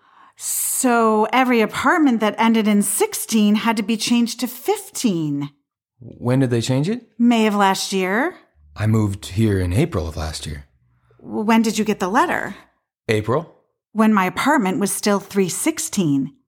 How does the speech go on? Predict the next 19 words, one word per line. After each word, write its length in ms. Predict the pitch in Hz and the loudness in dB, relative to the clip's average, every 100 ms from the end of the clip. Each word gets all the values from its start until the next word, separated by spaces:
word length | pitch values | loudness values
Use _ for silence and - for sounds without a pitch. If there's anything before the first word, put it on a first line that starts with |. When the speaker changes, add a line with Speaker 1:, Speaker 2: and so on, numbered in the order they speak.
| _ _ _ _ - | _ _ _ _ -12
Speaker 2:
Wait. 360 | 92 98 82 - | -6 -4 -4 0
Speaker 1:
Well, 140 | 262 | 0
you 200 | 226 254 | 4 2
don't 240 | 202 165 - | 2 -2 -6
think. 720 | - 170 151 139 - - - _ _ _ _ - | -6 -2 -2 -4 -8 -16 -18 _ _ _ _ -18
Speaker 2:
Maybe? 1300 | 92 87 87 87 92 98 117 104 143 190 208 214 - _ _ _ _ - - - - - - | -12 -10 -8 -6 -4 -4 -4 -2 -2 0 -2 -6 -10 _ _ _ _ -14 -14 -14 -20 -20 -4
Here, 260 | 160 120 - | 0 0 2
see 220 | - 156 | 2 2
if 120 | 151 | 2
you 60 | 156 | 2
recognize 480 | 147 139 135 127 | 2 2 2 2
any 120 | 120 110 | 2 2
of 80 | |
these 140 | 101 - | 0 -2
places. 460 | 98 87 - - - - _ - _ - | -2 -2 -6 -12 -18 -20 _ -20 _ -4
Speaker 1:
Uh, 460 | 247 220 - - - - - | 0 0 0 -2 -6 -12 -2
okay. 680 | 226 226 - 185 180 214 262 262 - - - _ - | 0 0 -2 -4 -2 2 0 -2 -10 -20 -20 _ -2
Uh, 420 | 208 208 202 - - _ - 208 - _ _ _ _ | 2 4 2 -2 -10 _ -18 -18 -18 _ _ _ _
what? 760 | 190 196 190 247 427 - - | -20 -14 -6 -4 -4 -6 -8